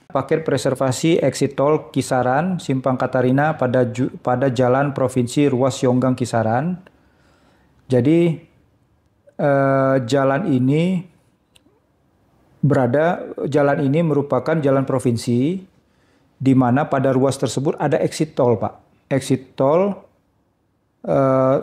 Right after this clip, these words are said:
tol Kisaran. Jadi tol Kisaran itu keluar dulu ke jalan provinsi,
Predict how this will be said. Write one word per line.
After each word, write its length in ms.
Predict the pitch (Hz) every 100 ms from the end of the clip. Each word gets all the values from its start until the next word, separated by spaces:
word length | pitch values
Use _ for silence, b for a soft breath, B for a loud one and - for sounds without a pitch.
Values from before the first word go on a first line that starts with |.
| -
tol 120 | 143 139
Kisaran. 560 | 143 147 139 117 107
Jadi 180 | 120 131
tol 160 | 143 139
Kisaran 400 | 139 - 127 127
itu 160 | 123 156
keluar 340 | 151 147 143
dulu 160 | 135 139
ke 80 | 143
jalan 300 | 131 131 131
provinsi, 640 | 135 120 120 110 147 190